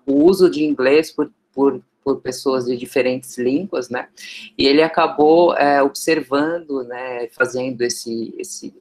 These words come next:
esse diagrama aí que ficou conhecido como os doodles de Kaplan, né? É,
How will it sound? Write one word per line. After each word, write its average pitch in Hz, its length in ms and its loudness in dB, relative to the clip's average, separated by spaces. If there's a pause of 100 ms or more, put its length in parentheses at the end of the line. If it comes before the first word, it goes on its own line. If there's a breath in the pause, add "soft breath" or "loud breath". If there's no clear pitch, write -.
(160)
esse - 160 -12
diagrama 117 580 -2
aí 113 120 -2
que 110 240 -6
ficou 117 200 -8
conhecido 113 400 -8
como 120 240 -6
os 113 120 -2
doodles 117 560 0
de 110 80 -14
Kaplan, 107 640 -2
né? - 100 -20 (640 loud breath)
É, 117 720 0